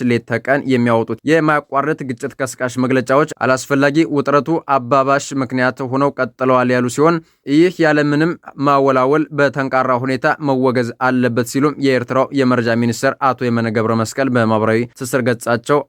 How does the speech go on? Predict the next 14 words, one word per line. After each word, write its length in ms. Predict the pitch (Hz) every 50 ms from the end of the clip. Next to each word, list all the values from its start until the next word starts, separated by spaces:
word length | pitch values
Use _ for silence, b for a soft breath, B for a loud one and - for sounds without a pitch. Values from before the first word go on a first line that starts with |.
| _
ባጋሩት 580 | 139 131 127 131 123 113 127 120 117 117 117 -
መልእክት 360 | 120 117 117 127 127 - -
አስታውቋል። 560 | 127 120 - - 135 139 135 143 131 110 95 85 - _ _ _ _ _ _ -
በትግራይ 500 | - 143 160 160 156 165 143 151 151 147
ክልል 220 | 147 143 147 147 147
ወቅታዊ 300 | 143 123 - 151 143 139
ሁኔታ 340 | 127 139 139 135 - 139 135
ዙሪያ 240 | 123 123 131 139 143 143 131
ከዲፕሎማቲክ 840 | - 143 131 123 120 120 - 123 123 120 123 123 120 110 123 120
ማህበረሰቡ 460 | 127 123 120 110 117 117 107 - 120 113
ጋር 180 | 113 127 127 120
ውይይት 280 | 117 117 117 110 110 -
እየተካሄደ 460 | 123 117 117 107 117 117 123 127 123 135
ነው። 140 | 127 113